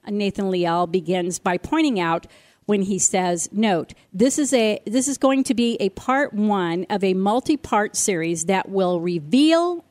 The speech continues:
and expose the tyrannical darkness that is approaching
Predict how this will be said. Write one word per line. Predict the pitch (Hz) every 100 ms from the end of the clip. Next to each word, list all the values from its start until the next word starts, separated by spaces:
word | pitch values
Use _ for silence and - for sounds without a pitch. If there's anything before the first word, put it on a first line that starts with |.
| -
and | 214 196
expose | - - - 285 254 170 151 165 165 - _ _
the | 185
tyrannical | - - 165 156 180 226 262 - 269 269 - 180
darkness | 170 180 - 196 165 147 - - - _
that | 180 180
is | 170 160
approaching | 160 - 185 175 - 156 147